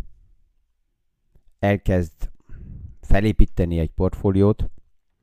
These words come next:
most teljesen mindegy, hogy azért, mert ő saját maga döntötte el, hogy, hogy ezt szeretné kezdeni,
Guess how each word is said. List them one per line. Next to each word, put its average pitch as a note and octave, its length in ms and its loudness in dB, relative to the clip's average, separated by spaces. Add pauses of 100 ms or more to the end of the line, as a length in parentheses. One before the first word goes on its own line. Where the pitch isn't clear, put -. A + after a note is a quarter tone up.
(1160)
most G#2+ 180 2
teljesen A2+ 300 2
mindegy, A2 480 0
hogy F2 420 2 (360)
azért, G2 600 -6
mert E2+ 520 -10
ő F2 220 -10
saját A2 480 -6
maga G2 540 -4 (680)
döntötte A2 580 -8
el, F#2 240 -4
hogy, F#2+ 460 -12
hogy E2+ 200 -16
ezt D#2 140 -14
szeretné F2+ 420 -14
kezdeni, G#2 600 -8